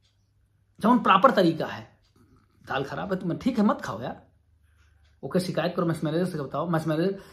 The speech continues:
ऐसा थोड़ा है कि मतलब, आ, जौन है, आ, तीन लाख के फोर्स से सब खराब खाना खाते हैं यहाँ। अगर कोई एक आदमी गड़बड़ हो गया है तो ओके तरीका है,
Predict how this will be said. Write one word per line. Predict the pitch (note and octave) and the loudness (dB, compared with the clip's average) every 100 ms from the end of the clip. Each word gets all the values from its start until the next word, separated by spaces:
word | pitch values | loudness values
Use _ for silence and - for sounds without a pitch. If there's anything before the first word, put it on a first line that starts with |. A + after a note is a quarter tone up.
| - - | -20 -10
ऐसा | C#3+ C#3+ A#3 | -4 -2 2
थोड़ा | F#3+ C4 | 6 6
है | |
कि | B3+ | 4
मतलब, | B3+ A#3+ B3 A#3+ | 0 0 2 2
आ, | A3 G3+ | 2 2
जौन | G#3 G#3+ | 2 2
है, | F#3+ G#3+ G#3 G3 - - - - | 2 2 2 -4 -14 -20 -20 -6
आ, | D#3 D3+ C#3+ C#3 C#3+ - _ _ _ _ - | -2 0 0 -2 -4 -8 _ _ _ _ -4
तीन | A#3+ A3+ | 0 2
लाख | G#3+ F#3+ | 2 2
के | G#3 | -2
फोर्स | G3 G#3+ G#3 | 0 0 0
से | A3 | -4
सब | G#3+ G3 | -4 -6
खराब | - G3 G#3 | -2 0 0
खाना | - F#3+ E3+ | 0 0 0
खाते | C3+ A#2+ A2 | -4 -10 -10
हैं | |
यहाँ। | G#2+ G#2+ - _ _ _ _ _ _ _ _ _ _ _ _ _ _ | -12 -14 -18 _ _ _ _ _ _ _ _ _ _ _ _ _ _
अगर | A2+ B2+ | -14 -12
कोई | C3 D#3 D3+ | -6 -4 -4
एक | D#3 | -4
आदमी | B2 C3 | -4 -4
गड़बड़ | E3+ A#2 G#2+ - | -4 -2 0 -2
हो | |
गया | C3+ A2 | -2 -6
है | D3+ F#3+ | -6 -6
तो | |
ओके | G3 A3+ | -6 -8
तरीका | D#3 C#3 - D3+ | -6 -4 -2 -2
है, | - - | -4 -14